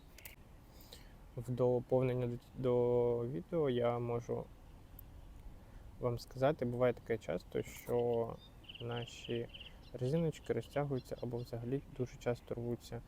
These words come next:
Зараз я вам покажу, як зробити майже ідентичний повідець,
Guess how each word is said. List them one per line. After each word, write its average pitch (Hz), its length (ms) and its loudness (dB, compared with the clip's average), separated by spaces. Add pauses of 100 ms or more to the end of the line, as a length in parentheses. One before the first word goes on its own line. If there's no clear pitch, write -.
(320)
Зараз 123 280 4
я 123 120 6
вам 120 120 0
покажу, 127 560 0
як 120 540 2 (1600)
зробити 123 640 2
майже 120 480 0
ідентичний 123 680 -2
повідець, 127 600 0